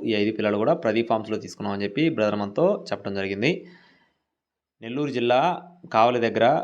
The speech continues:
గుడ్లూరు అండి. గుడ్లూరు నుండి మహేష్ ఫార్మ్స్ నుండి ఈ ఐదు పిల్లల్ని అయితే మీ ముందుకు తీసుకొని రావడం జరిగింది. ఇవి డే చిక్స్ అప్పుడు బ్రదర్ అయితే ప్రదీప్ ఫార్మ్స్‌లో తీసుకోవడం జరిగింది.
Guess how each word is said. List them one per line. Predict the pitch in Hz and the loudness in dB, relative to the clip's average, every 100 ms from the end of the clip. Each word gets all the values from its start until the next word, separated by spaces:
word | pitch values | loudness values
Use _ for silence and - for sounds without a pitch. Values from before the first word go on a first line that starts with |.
| - | -2
గుడ్లూరు | 110 107 123 117 | -4 2 4 4
అండి. | 107 123 | 2 0
గుడ్లూరు | 131 107 110 117 | 0 0 2 2
నుండి | 110 107 117 | 2 -2 -2
మహేష్ | 135 104 120 127 | 0 2 2 2
ఫార్మ్స్ | 117 104 | 0 0
నుండి | 104 104 147 | -4 0 2
ఈ | 139 | 4
ఐదు | 110 107 | 4 2
పిల్లల్ని | 110 104 104 | 0 0 0
అయితే | 131 | -2
మీ | 113 | -2
ముందుకు | 101 104 | -2 -4
తీసుకొని | 101 98 110 | -6 -6 -2
రావడం | 101 98 | -2 -2
జరిగింది. | 101 101 104 175 196 - - _ _ _ _ _ _ - | -2 -2 0 0 -2 -12 -20 _ _ _ _ _ _ -18
ఇవి | 113 | -12
డే | 104 | -8
చిక్స్ | 110 127 - | -6 -8 -8
అప్పుడు | 117 117 151 175 | -6 -2 0 0
బ్రదర్ | 113 107 | 0 2
అయితే | 113 113 | 2 0
ప్రదీప్ | 143 113 107 - | -2 -2 -2 -2
ఫార్మ్స్‌లో | 107 101 101 | -4 -2 -4
తీసుకోవడం | 101 95 110 101 | -6 -4 -4 -2
జరిగింది. | 101 101 101 | -2 0 0